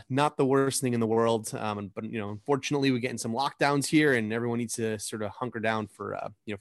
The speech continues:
for covid purposes. But overall, dude, looking pretty good on my end. Uh,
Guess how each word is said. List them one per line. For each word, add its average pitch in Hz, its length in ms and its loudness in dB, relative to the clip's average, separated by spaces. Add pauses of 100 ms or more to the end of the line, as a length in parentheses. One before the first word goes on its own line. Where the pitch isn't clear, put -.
for 147 120 4
covid 117 180 4
purposes. 98 500 -8
But 104 220 -8 (580)
overall, 196 360 10
dude, 170 380 4 (100)
looking 165 280 0
pretty 170 240 2
good 160 160 4
on 143 80 4
my 139 200 6
end. 139 440 4
Uh, 117 240 0